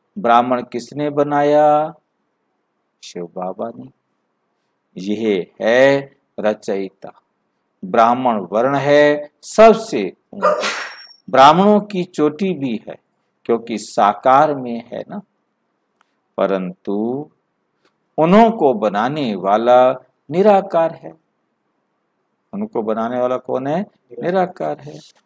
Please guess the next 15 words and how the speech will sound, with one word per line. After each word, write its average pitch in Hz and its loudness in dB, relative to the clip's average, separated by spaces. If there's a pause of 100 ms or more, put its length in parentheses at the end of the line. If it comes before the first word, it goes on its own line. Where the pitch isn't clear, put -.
(160)
वे 165 6
परम 127 2
पिता, 98 -2
परम 175 0 (200)
आत्मा 95 -6
माना 160 -2
परमात्मा। 190 2 (800)
यह 110 0 (580)
अक्षर 180 4
पक्का 143 4
याद 120 0
कर 90 -8
लो। 90 -16 (920)
ड्रामा 143 6
अनुसार 120 -2